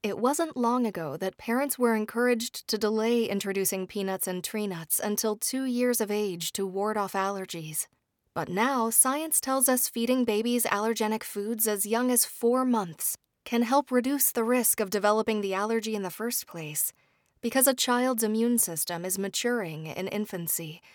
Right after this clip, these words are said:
this form of exposure to allergenic foods at a young age trains the immune system to recognize those foods as safe. While they sound similar, peanuts and tree nuts are quite different.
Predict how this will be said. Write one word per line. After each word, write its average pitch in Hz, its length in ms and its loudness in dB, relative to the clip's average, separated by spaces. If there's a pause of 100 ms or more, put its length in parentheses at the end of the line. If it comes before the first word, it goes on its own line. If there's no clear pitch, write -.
(220)
this 226 220 2
form 240 260 4
of 226 100 0
exposure 214 560 0
to 202 120 -2
allergenic 196 580 -2
foods 220 340 -4
at 190 100 0
a 190 40 -4
young 190 240 -4
age 202 480 -2
trains 247 400 0
the 226 160 2
immune 240 320 0
system 196 460 -2
to 220 120 -2
recognize 247 640 2
those 220 320 0
foods 202 380 -2
as 196 120 0
safe. 190 600 -2 (1040)
While 226 280 0
they 220 160 0
sound 311 500 2
similar, 180 680 -2 (320)
peanuts 277 680 2
and 185 260 -4
tree 285 320 -4
nuts 165 460 -2
are 190 140 0
quite 320 320 -4
different. 165 520 -6